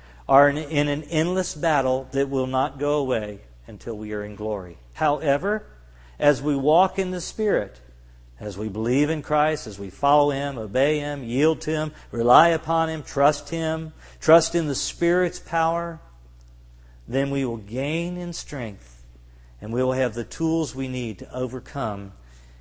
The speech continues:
in this battle. Because Christ is ours, He's our great advocate, He's our intercessor, we are in Him, His condemnation is no more, we've been given freedom,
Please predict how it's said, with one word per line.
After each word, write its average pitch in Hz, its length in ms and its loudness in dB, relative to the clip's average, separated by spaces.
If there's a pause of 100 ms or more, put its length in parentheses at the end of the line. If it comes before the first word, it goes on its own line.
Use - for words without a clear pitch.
(400)
in 120 200 -4
this 113 240 -4
battle. 104 460 -4 (960)
Because 117 320 -2
Christ 135 420 4
is 131 160 0
ours, 170 680 0 (300)
He's 139 200 0
our 127 140 4
great 135 320 0
advocate, 156 760 2 (160)
He's 139 240 2
our 131 180 6
intercessor, 156 1040 -2 (180)
we 147 180 6
are 139 120 6
in 160 320 0
Him, 170 720 2 (880)
His 127 220 0
condemnation 156 840 2
is 127 200 -4
no 127 160 0
more, 185 580 2 (1040)
we've 123 140 -2
been 120 160 -4
given 123 320 2
freedom, 190 680 -2